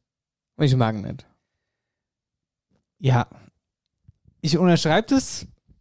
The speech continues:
Speaker 2: wobei
Speaker 1: Also vielleicht kann er ja, ich habe ihn ja persönlich noch nie kennenlernen dürfen, oder ja?
Speaker 2: Das finde
Speaker 1: Es
Speaker 2: ich nämlich immer das Problem.
Speaker 1: es kann ja sein, dass der natürlich, dass so einer zum Beispiel im privaten Dasein oder wenn man ihn, sag ich mal, in Anführungszeichen Backstage trifft,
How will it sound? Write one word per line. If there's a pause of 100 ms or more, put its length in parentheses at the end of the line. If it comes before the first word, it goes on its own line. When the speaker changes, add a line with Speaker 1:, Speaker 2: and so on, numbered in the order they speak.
(220)
Speaker 2:
wobei
Speaker 1:
Also
vielleicht
kann
er
ja,
ich
habe
ihn
ja
persönlich
noch
nie
kennenlernen
dürfen,
oder
ja?
Speaker 2:
Das
finde
Speaker 1:
Es
Speaker 2:
ich
nämlich
immer
das
Problem.
Speaker 1:
es
kann
ja
sein,
dass
der
natürlich, (1500)
dass
so
einer
zum
Beispiel (1200)
im
privaten
Dasein
oder
wenn
man
ihn,
sag
ich
mal,
in
Anführungszeichen
Backstage
trifft,